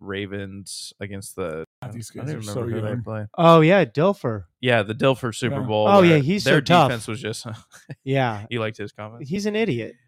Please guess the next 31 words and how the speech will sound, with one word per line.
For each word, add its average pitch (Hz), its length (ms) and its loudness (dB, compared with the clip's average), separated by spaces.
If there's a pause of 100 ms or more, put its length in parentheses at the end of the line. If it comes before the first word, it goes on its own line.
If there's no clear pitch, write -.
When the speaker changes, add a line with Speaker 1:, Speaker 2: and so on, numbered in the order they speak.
(100)
Speaker 1:
Uh, 120 280 2
and 123 100 -6
then 123 140 -4
number 139 260 -2
five, 117 400 -4
I 113 80 -6
just 117 220 -16
did 104 120 -14
the 98 100 -14
Pats 101 420 -8
Giants 95 400 -10
combo 98 520 -8 (120)
of 95 260 -12
oh 104 180 -4
eight 104 300 -6
and 101 260 -12
twenty 107 240 -10
twelve, 110 360 -4
just - 180 -12
because 95 240 -8
both 92 260 -12
of - 60 -20
those 90 240 -12
games 87 320 -14
were 82 80 -14
really, 78 380 -12 (260)
they 113 100 -2
had 110 220 2
memorable 110 420 -4
moments 98 480 -10
between 101 680 -10